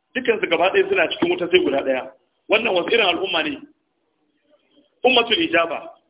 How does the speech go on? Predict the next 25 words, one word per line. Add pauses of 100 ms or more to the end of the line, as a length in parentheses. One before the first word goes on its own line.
(760)
Dukansu
gaba
ɗaya
ummatul
ijaba
ne. (500)
Sai
dai
wanda
suka
yi
ridda
daga
cikinsu. (340)
Saba'in
da
ukun
gaba
ɗaya. (1200)
An
gane
ko? (960)
Dukansu
gaba
ɗaya,